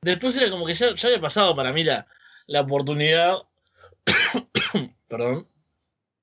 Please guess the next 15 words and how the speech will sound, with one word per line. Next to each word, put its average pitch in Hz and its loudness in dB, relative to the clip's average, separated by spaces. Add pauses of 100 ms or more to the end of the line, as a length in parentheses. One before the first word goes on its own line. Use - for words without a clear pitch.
(760)
Y 156 2
realmente, 220 2
o - -2
sea, 127 -2 (1000)
cuando 156 2
ganó 202 2
no 226 2
me 220 2
sorprendió, 165 2
no 180 0
me 175 0
llamó 143 -4
la 147 2
atención. 151 0 (720)
Eh, 117 2